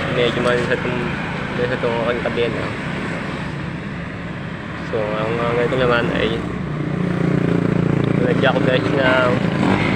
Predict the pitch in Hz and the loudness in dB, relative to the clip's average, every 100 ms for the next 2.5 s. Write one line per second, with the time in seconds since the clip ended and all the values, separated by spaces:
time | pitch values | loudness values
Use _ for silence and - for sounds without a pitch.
0 | - - - 127 131 135 - - - - | 0 0 2 2 2 0 0 -2 0 0
1 | - 135 - - - - - 147 - - | 0 -2 0 0 0 0 2 2 2 2
2 | - - - - | 2 2 2 4